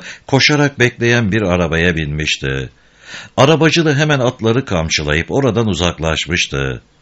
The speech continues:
Katrina kadına bakarken gecedeki gibi bir kıskançlık duymuştu.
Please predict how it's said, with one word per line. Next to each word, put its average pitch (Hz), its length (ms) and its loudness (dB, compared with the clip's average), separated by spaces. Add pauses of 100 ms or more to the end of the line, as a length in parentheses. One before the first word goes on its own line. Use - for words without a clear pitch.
(480)
Katrina 85 600 -2
kadına 95 400 -2
bakarken 85 600 0
gecedeki 120 540 0
gibi 123 280 -2
bir 113 180 -2
kıskançlık 110 720 -2
duymuştu. 76 800 -4